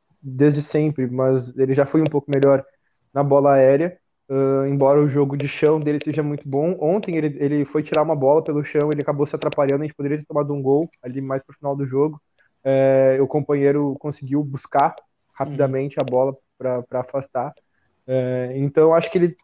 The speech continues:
Speaker 1: aos poucos ele vai conseguir retomar a confiança, porque também deve ser meio difícil tu olhar pro lado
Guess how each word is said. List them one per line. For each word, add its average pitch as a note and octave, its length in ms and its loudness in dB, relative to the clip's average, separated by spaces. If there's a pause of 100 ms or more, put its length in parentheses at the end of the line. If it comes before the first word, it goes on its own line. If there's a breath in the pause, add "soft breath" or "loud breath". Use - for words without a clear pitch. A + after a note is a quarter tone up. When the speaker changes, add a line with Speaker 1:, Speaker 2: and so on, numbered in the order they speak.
(160)
Speaker 1:
aos D#3+ 180 4
poucos F3 280 2
ele F3 100 -2
vai F3 100 4
conseguir E3+ 260 -2
retomar F3+ 320 2
a F3 40 0
confiança, F3+ 640 -2
porque - 160 -16
também F#3 220 -2
deve F#3+ 180 0
ser F#3+ 180 -2
meio F#3 420 0
difícil F3+ 580 -6 (420 soft breath)
tu D#3+ 80 2
olhar E3 240 6
pro E3 180 -2
lado D#3 480 4